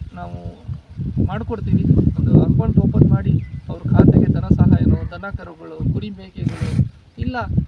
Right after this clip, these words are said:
ಸಣ್ಣ ಪುಟ್ಟ ಇಡಿಕೆ ಸಿಮೆಂಟನ್ನು ಕೊಟ್ರೆ ಒಂದಿಷ್ಟು ಮನೆ ಕಟ್ಕೊಳಕ್ಕೆ ಒಂದು ಅವಕಾಶ ಮಾಡ್ತಕ್ಕಂಥ ಕೆಲಸ ಆಗ್ಲಿ ಅಂತ ಹೇಳ್ತಾ,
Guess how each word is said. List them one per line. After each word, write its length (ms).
ಸಣ್ಣ 180
ಪುಟ್ಟ 240
ಇಡಿಕೆ 440
ಸಿಮೆಂಟನ್ನು 600
ಕೊಟ್ರೆ 220
ಒಂದಿಷ್ಟು 380
ಮನೆ 280
ಕಟ್ಕೊಳಕ್ಕೆ 580
ಒಂದು 260
ಅವಕಾಶ 480
ಮಾಡ್ತಕ್ಕಂಥ 480
ಕೆಲಸ 280
ಆಗ್ಲಿ 400
ಅಂತ 200
ಹೇಳ್ತಾ, 500